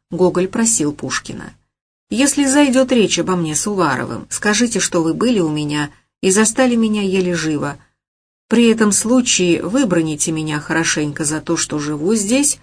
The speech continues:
и не убираюсь сей же час вон из города». На что Пушкин ответил Гоголю: «Я совершенно с вами согласен.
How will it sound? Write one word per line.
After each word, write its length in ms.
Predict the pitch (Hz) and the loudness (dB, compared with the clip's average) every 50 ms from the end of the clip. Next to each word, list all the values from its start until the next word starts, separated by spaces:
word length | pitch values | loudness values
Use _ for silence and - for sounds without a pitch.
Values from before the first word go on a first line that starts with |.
| _ _ _ _ _ _ _ - | _ _ _ _ _ _ _ -2
и 160 | 226 240 285 | 2 4 6
не 140 | 302 294 294 | 8 8 6
убираюсь 680 | 285 240 233 233 226 226 233 233 226 220 220 214 - - | 6 6 4 4 4 4 4 4 4 4 2 0 -2 -2
сей 280 | - - - 190 185 170 | 0 0 2 4 2 2
же 140 | 165 170 160 | 2 0 -2
час 380 | 165 - 180 185 220 220 - | -2 -2 -2 0 0 0 0
вон 260 | - 151 156 160 160 160 | 0 -2 -2 -2 -2 -2
из 140 | 156 151 | -4 -4
города». 500 | - 147 143 135 - - - - - - - _ _ _ _ _ _ _ _ _ _ _ _ _ _ _ | -6 -6 -6 -6 -8 -8 -10 -10 -12 -12 -14 _ _ _ _ _ _ _ _ _ _ _ _ _ _ _
На 160 | 202 220 233 | 2 2 2
что 220 | 226 - 302 302 294 | 4 4 4 2 2
Пушкин 420 | - 247 254 247 - - 233 226 | 4 2 2 2 2 2 2 4
ответил 460 | 226 226 220 180 170 165 - 156 147 | 4 4 4 2 2 2 0 -2 -2
Гоголю: 380 | 143 156 147 139 - 151 147 151 | -2 -2 -2 -2 -2 -2 -2 0
«Я 120 | 160 160 | 0 0
совершенно 540 | - - 147 151 - - - 190 226 262 277 | 0 -2 -2 -2 -2 -2 -2 0 0 0 0
с 120 | - - | -2 -2
вами 200 | 247 247 240 240 | -2 -2 0 0
согласен. 680 | 233 - 247 220 180 165 151 139 131 - - - - | 0 0 0 -2 -2 -2 -4 -2 -4 -4 -6 -6 -10